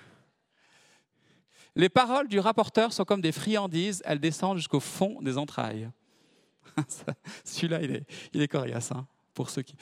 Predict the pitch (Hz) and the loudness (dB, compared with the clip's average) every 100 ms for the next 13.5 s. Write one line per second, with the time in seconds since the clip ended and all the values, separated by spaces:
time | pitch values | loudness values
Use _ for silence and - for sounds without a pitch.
0 | - - 143 226 - 302 240 208 277 294 | -14 -10 4 4 6 4 4 4 2 0
1 | 185 208 233 - - - 160 170 208 156 | 0 2 2 0 -8 0 2 2 2 2
2 | 175 190 - 165 - 214 233 208 170 180 | 2 -2 -4 -2 -2 -2 0 0 0 0
3 | 208 160 - 196 - 147 - 180 143 170 | 0 0 0 -2 -4 -4 0 0 0 0
4 | 151 127 - _ _ _ _ _ _ _ | 0 -2 -8 _ _ _ _ _ _ _
5 | - - _ _ _ _ _ _ _ _ | -20 -20 _ _ _ _ _ _ _ _
6 | - 151 - 220 - 226 240 208 156 180 | 2 2 4 2 4 4 2 0 0 0
7 | - 208 180 196 156 - 196 156 175 185 | -2 -2 2 2 2 0 0 0 0 -2
8 | - 151 180 196 156 - 190 165 143 - | -6 0 2 2 0 2 0 -2 -4 -2
9 | 147 - - - _ _ _ _ _ _ | -4 -4 -14 -16 _ _ _ _ _ _
10 | _ _ _ - 143 - _ _ - - | _ _ _ -12 -10 -10 _ _ -20 -16
11 | - 175 - - - - 151 180 190 240 | -12 -12 -12 -14 -8 0 2 2 0 -2
12 | 190 170 _ - 170 180 180 233 190 151 | -2 -6 _ 0 4 4 4 2 2 2
13 | 180 - 214 233 | 2 2 0 0